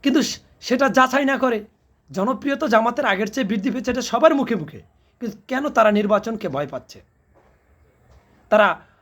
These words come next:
য-, ওই যমুনার সামনে <coughs> কর্মসূচি দিছে, দিবে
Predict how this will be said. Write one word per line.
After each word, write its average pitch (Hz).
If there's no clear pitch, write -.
য-, 214
ওই 202
যমুনার 240
সামনে 208
<coughs> -
কর্মসূচি 247
দিছে, 170
দিবে 175